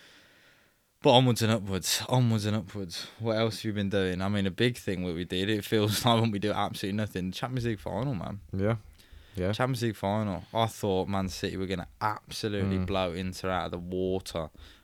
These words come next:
Speaker 1: I think I put a bet on Haaland <laughs> scoring two.
Speaker 2: Mm.
Speaker 1: And man, fair play to, uh,
Speaker 2: Yeah, fair
Speaker 1: to
Speaker 2: play to
Speaker 1: Inter.
Speaker 2: Inter.
Speaker 1: That was like a defensive masterclass,
Speaker 2: Yeah,
Speaker 1: I thought.
Speaker 2: yeah.
Speaker 1: They were brilliant.
Speaker 2: And to be fair, I mean,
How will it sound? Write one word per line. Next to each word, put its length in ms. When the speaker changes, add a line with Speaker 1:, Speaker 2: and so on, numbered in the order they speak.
Speaker 1:
I 60
think 240
I 40
put 240
a 60
bet 260
on 420
Haaland 580
<laughs> 100
scoring 460
two. 420
Speaker 2:
Mm. 320
Speaker 1:
And 100
man, 280
fair 220
play 340
to, 500
uh, 460
Speaker 2:
Yeah, 220
fair 180
Speaker 1:
to 80
Speaker 2:
play 180
to 60
Speaker 1:
Inter. 240
Speaker 2:
Inter. 160
Speaker 1:
That 140
was 120
like 160
a 40
defensive 640
masterclass, 540
Speaker 2:
Yeah, 60
Speaker 1:
I 40
thought. 240
Speaker 2:
yeah. 300
Speaker 1:
They 100
were 80
brilliant. 340
Speaker 2:
And 200
to 100
be 120
fair, 340
I 40
mean, 360